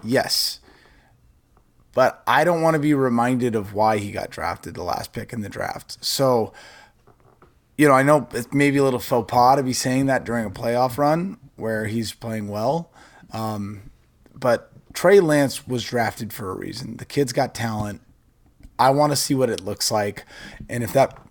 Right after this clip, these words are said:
if that means quarterback competition, sure. Has Brock Purdy earned the right to go into camp next season with presumably, you know, the Matt Flynn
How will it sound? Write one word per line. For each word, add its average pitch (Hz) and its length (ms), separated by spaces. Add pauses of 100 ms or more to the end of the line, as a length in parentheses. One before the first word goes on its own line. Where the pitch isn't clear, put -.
(120)
if 139 120
that 151 180
means 156 280
quarterback 147 480
competition, 165 640
sure. - 380 (1040)
Has 151 260
Brock 160 440
Purdy 160 520
earned 156 300
the 135 80
right 123 360
to - 80
go 120 440
into 120 240
camp 120 520
next 120 280
season 131 460 (1120)
with 120 440 (400)
presumably, 135 1200 (440)
you 131 120
know, 127 120
the 117 180
Matt 120 400
Flynn 131 580